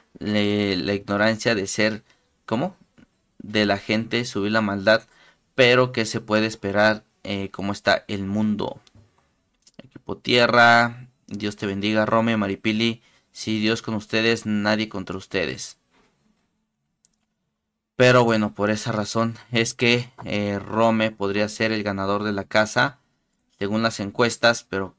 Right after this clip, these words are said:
les reitero, este valor puede cambiar entre Maripili y Romé.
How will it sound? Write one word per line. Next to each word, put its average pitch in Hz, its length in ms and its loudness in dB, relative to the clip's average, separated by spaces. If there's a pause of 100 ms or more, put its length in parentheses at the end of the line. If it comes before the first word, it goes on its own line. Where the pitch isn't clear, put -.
les 98 440 -6
reitero, 98 600 0 (520)
este 107 320 -4
valor 101 340 -2
puede 110 180 -2
cambiar 107 520 0 (880)
entre 113 500 0
Maripili 104 640 -2
y 107 160 -4
Romé. 101 460 -4